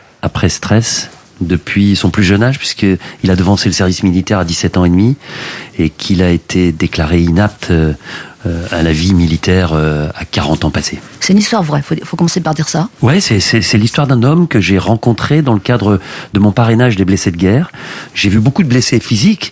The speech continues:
Speaker 1: c'est facile de les reconnaître, une jambe en moins, en fauteuil roulant, après avoir pre-, reçu une balle dans le dos. Mais les blessés psychiques, ça se voit pas. Stanislas, quand vous le voyez dans la rue, vous ne pouvez pas soupçonner le mal qu'il l'a gagné au niveau, euh, cérébral.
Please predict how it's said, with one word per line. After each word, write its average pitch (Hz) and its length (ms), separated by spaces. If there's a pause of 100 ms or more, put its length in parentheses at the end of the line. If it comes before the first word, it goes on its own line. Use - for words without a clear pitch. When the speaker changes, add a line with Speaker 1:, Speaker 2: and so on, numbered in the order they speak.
(120)
Speaker 1:
c'est - 140
facile 165 440
de 131 40
les 107 100
reconnaître, 104 540
une 92 100
jambe 95 220
en 104 60
moins, 110 440 (360)
en - 80
fauteuil 104 320
roulant, 101 340
après 104 180
avoir 92 200
pre-, - 200
reçu 90 280
une 92 120
balle 92 360
dans 92 100
le 92 80
dos. 127 300 (580)
Mais 107 80
les 107 100
blessés 117 280
psychiques, - 600
ça - 140
se - 160
voit 101 200
pas. 87 160
Stanislas, 113 580
quand 107 100
vous 95 100
le 95 60
voyez 98 220
dans 98 80
la 92 100
rue, 131 240 (560)
vous 87 140
ne 101 80
pouvez 110 240
pas 123 160
soupçonner 143 720 (120)
le 90 180
mal 110 400 (340)
qu'il 92 160
l'a 95 100
gagné 98 380
au 95 80
niveau, 92 440
euh, 87 220
cérébral. 104 720